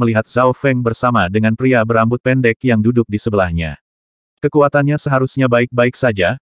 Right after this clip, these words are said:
wanita itu berhenti sejenak di mata Zhao Feng selama beberapa saat dan dengan bijaksana berkata setelah menyadari bahwa dia tidak memiliki salah satu dari delapan mata Dewa Agung.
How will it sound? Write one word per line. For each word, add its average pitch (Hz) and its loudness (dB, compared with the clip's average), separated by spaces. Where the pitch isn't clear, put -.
wanita 139 2
itu 143 0
berhenti 120 0
sejenak 113 0
di 120 -2
mata 117 0
Zhao 127 2
Feng 123 -2
selama 120 0
beberapa 107 0
saat 113 -2
dan 120 0
dengan 117 0
bijaksana 113 -2
berkata 113 -2
setelah 127 -2
menyadari 110 2
bahwa 104 0
dia 131 -2
tidak 135 0
memiliki 110 2
salah 123 0
satu 127 -2
dari 107 0
delapan 113 0
mata 117 0
Dewa 95 0
Agung. 87 -4